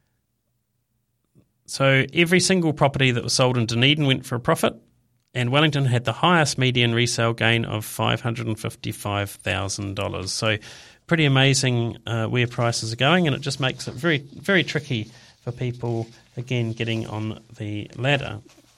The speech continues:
And here's a house, uh, this one from overseas. Millionaire pooch selling forty-five million dollar Miami villa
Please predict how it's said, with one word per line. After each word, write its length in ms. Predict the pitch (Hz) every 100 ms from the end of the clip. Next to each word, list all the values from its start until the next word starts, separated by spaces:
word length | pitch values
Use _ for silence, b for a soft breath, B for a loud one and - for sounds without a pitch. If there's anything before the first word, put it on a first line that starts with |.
| _
And 140 | 127 123
here's 240 | 180 175
a 80 | 151
house, 460 | 147 202 - - 117
uh, 120 | 135
this 180 | 147 151
one 200 | 139 135
from 380 | - 139 131
overseas. 800 | 131 147 139 135 175 202 208 - - b b b b b b
Millionaire 440 | 175 202 214 190 175
pooch 320 | 170 180 175
selling 500 | - 151 156 151 -
forty-five 800 | - - 180 180 175 156 147 151
million 260 | 147 143
dollar 240 | 135 131 123
Miami 380 | 123 135 131
villa 340 | 120 139 190